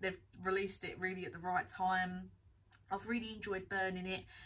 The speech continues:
I didn't think I would. I didn't think it would be a scent that was really for me, but I have really enjoyed burning it. I'd say throw rating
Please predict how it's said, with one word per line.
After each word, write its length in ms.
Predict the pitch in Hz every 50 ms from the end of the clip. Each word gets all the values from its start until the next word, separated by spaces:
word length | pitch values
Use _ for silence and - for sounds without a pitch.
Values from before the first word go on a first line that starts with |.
| - - -
I 60 | -
didn't 260 | - 302 311 - -
think 240 | 392 359 - - -
I 60 | 285
would. 320 | 233 202 202 202 220 214
I 40 | 214
didn't 260 | 214 226 226 196 -
think 280 | - 214 202 196 - -
it 40 | -
would 180 | 190 185 -
be 400 | - 196 196 196 190 190 185 - -
a 60 | 180
scent 320 | - - - 196 180 170
that 80 | 180 -
was 160 | - 175 180
really 200 | 185 190 185 180
for 180 | - - - 175
me, 460 | 175 180 180 185 196 214 233 254 254 - - - - - - -
but 80 | -
I 60 | - 202
have 280 | - - 220 208 208
really 300 | 208 214 214 196 196 190
enjoyed 320 | 190 185 202 190 185 185 -
burning 380 | 190 190 185 185 180 180 180
it. 180 | 180 180 180 -
I'd 180 | - 208 208 -
say 600 | - - - 262 269 269 269 269 262 262 254 254 - - - - - - - - - - - - - - - - - - -
throw 220 | - 269 262 262
rating 480 | 247 247 233 233 233 - - 233 233